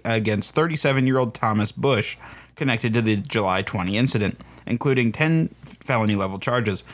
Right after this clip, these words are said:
It is not clear if Bush has an attorney. The charges include three counts of aggravated motor vehicle theft, three counts of failure to report an accident,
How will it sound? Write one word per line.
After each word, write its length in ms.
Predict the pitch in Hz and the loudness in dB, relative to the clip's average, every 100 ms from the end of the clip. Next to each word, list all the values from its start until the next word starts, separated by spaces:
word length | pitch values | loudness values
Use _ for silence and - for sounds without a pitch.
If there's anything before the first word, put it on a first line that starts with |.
| - - | -12 -4
It 40 | |
is 100 | 139 | 0
not 140 | 127 - | 0 2
clear 200 | 123 120 | 2 2
if 180 | 101 | 0
Bush 220 | 120 131 139 | 0 0 2
has 220 | 127 107 | 0 2
an 80 | 107 | 0
attorney. 440 | 104 104 92 - - - - - - | 0 0 -2 -4 -12 -20 -20 -20 -10
The 100 | 113 | -4
charges 340 | - 165 143 131 | 0 2 2 2
include 320 | 123 120 101 | 2 2 0
three 160 | 143 | -2
counts 240 | 135 123 113 | 0 0 0
of 80 | 101 | 0
aggravated 460 | 104 101 101 101 | 0 0 0 0
motor 240 | 101 151 127 | 2 2 2
vehicle 340 | 120 104 92 | 0 0 -2
theft, 280 | 98 95 - | -2 -4 -2
three 200 | 156 170 | -4 -2
counts 280 | 147 131 113 | 0 0 0
of 60 | |
failure 300 | 117 143 147 | 0 2 2
to 80 | 127 | 0
report 360 | 107 107 113 - | 0 0 0 0
an 100 | 107 | 0
accident, 480 | 101 - 101 107 | 0 -2 0 -2